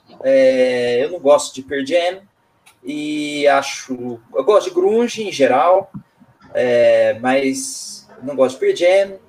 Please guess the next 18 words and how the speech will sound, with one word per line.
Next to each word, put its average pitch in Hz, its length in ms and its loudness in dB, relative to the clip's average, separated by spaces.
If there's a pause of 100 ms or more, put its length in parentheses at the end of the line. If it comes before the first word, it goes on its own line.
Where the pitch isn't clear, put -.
(120)
e 147 300 -4
acho 156 220 -2
que 147 100 -10
uma 160 160 0
banda 175 400 0
que 151 160 -10
gerou 196 360 2
o 190 40 -2
Pearl 214 240 -6
Jam 170 340 -6
só - 180 -2
pode 170 340 0
ser 175 360 -4 (580)
uma 226 180 2
banda 156 840 0
mais 156 240 -4
ou 175 80 0
menos, - 400 -12